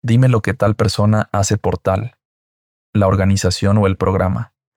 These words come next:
Haz que el líder local elogie a los miembros de su equipo en su audiencia.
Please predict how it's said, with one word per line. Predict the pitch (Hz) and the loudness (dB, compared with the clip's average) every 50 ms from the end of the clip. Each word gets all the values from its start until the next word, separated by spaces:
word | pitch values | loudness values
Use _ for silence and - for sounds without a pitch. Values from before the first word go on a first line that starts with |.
| _ _ _ _ _ _ _ _ - | _ _ _ _ _ _ _ _ -2
Haz | 113 - - | -2 -2 -2
que | - - 131 | 0 0 0
el | 113 107 | 2 2
líder | 110 113 113 113 113 | 2 2 2 2 2
local | 107 98 95 - - 98 101 104 110 120 - _ - | 2 0 0 0 0 0 0 0 0 -2 -4 _ -2
elogie | 113 98 98 101 101 104 - - - 113 | 0 0 2 2 0 0 -2 -2 -2 0
a | 104 | 0
los | 95 95 - - | 0 -2 -2 0
miembros | 101 98 98 101 107 98 | 0 0 2 2 0 0
de | 98 92 | 0 -2
su | - - | -4 -4
equipo | 95 - - - 110 - - 104 | -8 -6 -4 -4 -4 -2 0 -2
en | 101 95 | 0 0
su | - - | 0 -2
audiencia. | 98 98 104 95 92 95 - - - 127 - | -2 -2 -2 -4 -4 -4 -6 -8 -10 -10 -12